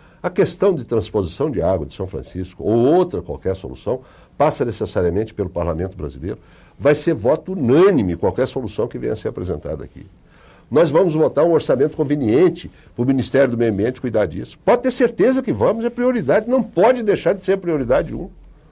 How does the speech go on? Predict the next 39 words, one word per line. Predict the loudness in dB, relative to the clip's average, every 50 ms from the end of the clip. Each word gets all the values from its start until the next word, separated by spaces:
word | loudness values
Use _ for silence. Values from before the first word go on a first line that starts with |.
| -20 -20 _ _ _ _ _ -20 -10 -2
Não | 2 4 4 6 6
é | 4 2 2
obras | 4 4 4 6 4 2 0 0
faraônicas | 0 2 4 4 4 4 4 6 6 4 4 4 0 -2 -2 -2 -2 0 2
de | 4
alto | 4 4 2 -2 -8
custo, | -10 -4 -2 0 0 0 0 -2 -8 -12 -16 -16 -16 -16 -18 -20 -20 -20 -20 -20 -20 -20 -20 -20 _ _ -2
meu | 0 0
querido | 0 2 0 0 0 0 -2
bispo, | -2 -2 -4 -4 -6 -12 -20 _ -20 _ _ -20 -20 _ _ _ -4
que | -2 2
não | 4 4 4 4 4
dê | 4 4 4 6
resultado | 4 4 2 0 -2 0 2 2 2 2 0
social. | -6 -6 -4 0 2 4 4 4 2 2
Esta | 4 6 6 6 6 4 4 2 2
é | 4
uma | 4 6
obra | 6 6 6 4 4 2 0
de | 2 4
altíssimo | 2 2 2 -2 -4 -4 -2 -4 -6
custo, | -6 -2 -2 -2 -2 0 0
conforme | -2 -2 0 2 0 0 2
prevê | 2 0 2 2
o | 0 -2
senhor, | -2 -2 2 2 2 2 0 -4 -14 -20 -20 -20 -20 _ _
mas | -2 2 2 2 2 2
que | -2 -6 -4
tem | 0 2 4
um | 6 6
alcance | 6 4 4 4 4 4 4 2 2
social | 0 0 0 2 2 2 4 4
muito | 2 0 -2 -2 0
maior | 2 4 6 8 6 6 4
do | 2 0
que | -2 -2
o | -2
custo | -2 -2 -4 -4 -4 -2
dela. | 0 2 2 2 2 0 -4 -8